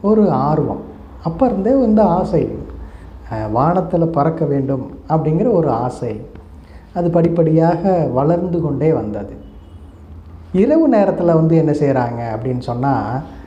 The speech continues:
நட்சத்திரங்களை காட்டி உணவு ஊட்டுவாங்க. அது வந்து பார்க்கறதுக்கு அவ்வளவு ரம்மியமாக காட்சியளிக்கும்.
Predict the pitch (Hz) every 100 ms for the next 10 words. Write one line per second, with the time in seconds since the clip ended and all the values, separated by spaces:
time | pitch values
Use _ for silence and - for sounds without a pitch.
0 | - - 127 147 165 - 285 240 240 208
1 | 185 135 107 - - - 135 - 160 165
2 | 170 - - - - 185 196 170 135 139
3 | 139 113 104 104 104 - - - - -
4 | - - - - - - 208 233 220 262
5 | - 202 214 196 165 - 151 160 175 170
6 | 147 139 139 151 180 180 165 151 139 143
7 | 139 135 131 139 127 131 170